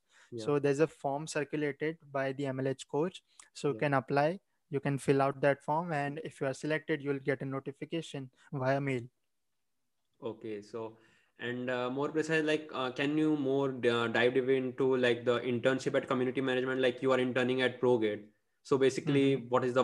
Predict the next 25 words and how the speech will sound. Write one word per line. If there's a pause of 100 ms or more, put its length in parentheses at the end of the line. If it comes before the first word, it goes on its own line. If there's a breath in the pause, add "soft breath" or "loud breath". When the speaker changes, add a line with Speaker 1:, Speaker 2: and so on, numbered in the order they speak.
Speaker 1:
workflow?
Like,
what, (100)
uh,
what
you
guys
need
to
do
as
an
intern? (1800 soft breath)
Speaker 2:
So
talking
about
in
general,
not
about
particularly
in
ProGate,
Speaker 1:
Yeah.
Speaker 2:
but